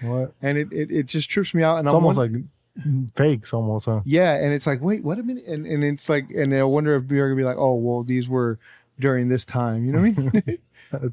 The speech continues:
Speaker 1: That'd be,
Speaker 2: Yeah.
Speaker 1: yeah.
Speaker 2: Yeah, and it's just, some of 'em
Speaker 1: As a
Speaker 2: were
Speaker 1: collector, you just want one.
Speaker 2: Yeah, I just
Speaker 1: Yeah.
Speaker 2: want one pair, dude. I just want the Instant Pump Fury with the Boost.
Speaker 1: Right.
Speaker 2: You know, just 'cause it just looks weird. And
Speaker 1: It
Speaker 2: it just,
Speaker 1: does.
Speaker 2: it, it's,
Speaker 1: It's
Speaker 2: it's
Speaker 1: a history.
Speaker 2: and it's a piece of history 'cause
Speaker 1: 'Cause
Speaker 2: it's
Speaker 1: they
Speaker 2: no,
Speaker 1: don't own it
Speaker 2: yeah,
Speaker 1: anymore.
Speaker 2: it's no
Speaker 1: Yeah.
Speaker 2: longer there.
Speaker 1: Yeah.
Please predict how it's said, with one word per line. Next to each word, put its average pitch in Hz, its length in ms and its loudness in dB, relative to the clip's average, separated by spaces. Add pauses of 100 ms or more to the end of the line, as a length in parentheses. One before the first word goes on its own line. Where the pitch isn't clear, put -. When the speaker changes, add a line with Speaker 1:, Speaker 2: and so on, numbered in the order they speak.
Speaker 1:
That'd 123 320 2
be, 131 80 -4
Speaker 2:
Yeah. 120 120 4
Speaker 1:
yeah. 107 120 0
Speaker 2:
Yeah, 156 240 4
and 160 120 0
it's 185 140 2
just, 190 260 2
some 247 180 4
of 339 100 2
'em 196 60 6
Speaker 1:
As 143 100 6
a 151 40 4
Speaker 2:
were 147 40 8
Speaker 1:
collector, 147 440 2
you 127 120 4
just 117 160 -8
want 117 240 0
one. 101 320 -2
Speaker 2:
Yeah, 185 260 2
I 175 120 4
just 220 200 0
Speaker 1:
Yeah. 151 60 0
Speaker 2:
want 160 260 2
one 147 220 0
pair, 131 240 0
dude. 123 120 -2
I 139 80 2
just 160 140 -2
want 165 180 2
the 156 120 0
Instant 143 220 -4
Pump 147 160 0
Fury 139 260 2
with 127 140 0
the 135 80 0
Boost. 120 340 -4 (220)
Speaker 1:
Right. 110 360 0
Speaker 2:
You 127 120 -2
know, 135 100 2
just 156 180 -2
'cause 190 140 2
it 202 100 0
just 185 200 -4
looks 190 160 0
weird. 135 420 2 (240)
And 131 140 0
Speaker 1:
It 127 40 4
Speaker 2:
it - 40 0
just, 110 240 2
Speaker 1:
does. 135 100 -2
Speaker 2:
it, 135 100 -2
it's, 127 400 -2
Speaker 1:
It's - 80 -2
Speaker 2:
it's 147 100 6
Speaker 1:
a - 20 2
history. 113 540 0
Speaker 2:
and 151 140 2
it's 151 140 -2
a - 20 -12
piece 190 200 0
of 165 80 4
history 170 280 0
'cause 156 80 2
Speaker 1:
'Cause 127 220 2
Speaker 2:
it's 151 160 -4
Speaker 1:
they 131 120 2
Speaker 2:
no, 143 60 6
Speaker 1:
don't 139 300 4
own 127 120 2
it 117 100 2
Speaker 2:
yeah, 160 100 4
Speaker 1:
anymore. 139 180 0
Speaker 2:
it's 131 120 -6
no 147 120 0
Speaker 1:
Yeah. 143 80 2
Speaker 2:
longer 151 260 2
there. 139 320 -2
Speaker 1:
Yeah. 110 240 0